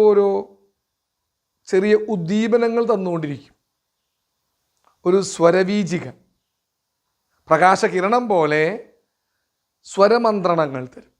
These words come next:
അങ്ങോട്ട് പോകണ്ട, ഇപ്പോ ഇത് ചെയ്യണ്ട.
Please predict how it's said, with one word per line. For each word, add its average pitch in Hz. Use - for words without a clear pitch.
അങ്ങോട്ട് 131
പോകണ്ട, 131
ഇപ്പോ 131
ഇത് 135
ചെയ്യണ്ട. 131